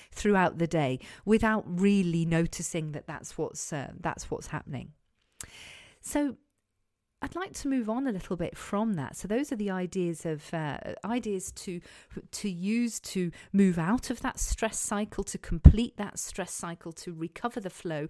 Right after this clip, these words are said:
but also to, uh, avoid, avoid getting stuck and, uh, hopefully to avoid getting into that po-, uh,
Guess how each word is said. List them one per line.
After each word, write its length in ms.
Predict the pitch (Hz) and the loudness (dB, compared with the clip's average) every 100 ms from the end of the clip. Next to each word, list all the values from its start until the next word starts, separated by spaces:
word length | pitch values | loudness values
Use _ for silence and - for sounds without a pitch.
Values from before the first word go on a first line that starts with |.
| - - - | -10 -10 6
but 100 | 190 | 8
also 400 | 190 226 - 151 - - - | 8 4 0 -4 -6 -16 -8
to, 420 | - 190 175 170 - - - | 0 2 2 -2 -8 -20 -8
uh, 80 | - - | -6 -2
avoid, 720 | 175 165 190 247 175 147 - _ _ | -2 2 6 6 6 -2 -10 _ _
avoid 580 | 180 160 175 220 202 - | -10 -8 -2 0 -2 -6
getting 480 | - - - 170 160 | -12 -12 -10 -8 -8
stuck 560 | - - - - - - - - - | -8 -8 -4 -6 -6 -18 -20 -20 -10
and, 420 | 175 175 170 160 175 | -6 -4 -6 -4 -2
uh, 280 | 165 165 - | 0 0 -2
hopefully 360 | 165 - - 165 | -6 -8 -8 -8
to 180 | - | -6
avoid 380 | 165 160 185 180 | -6 -2 -2 -2
getting 300 | 165 - 175 | -8 -8 -2
into 240 | 190 196 - | -2 -2 -6
that 200 | - - | -12 -8
po-, 120 | - | -6
uh, 140 | 160 | -6